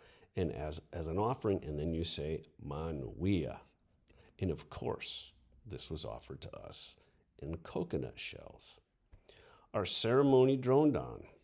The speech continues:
The sun heated the villagers outside our shade-casting meeting hut,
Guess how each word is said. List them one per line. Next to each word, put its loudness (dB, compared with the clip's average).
The 0
sun 4
heated 0
the 0
villagers 0
outside -2
our -8
shade-casting -4
meeting 0
hut, -10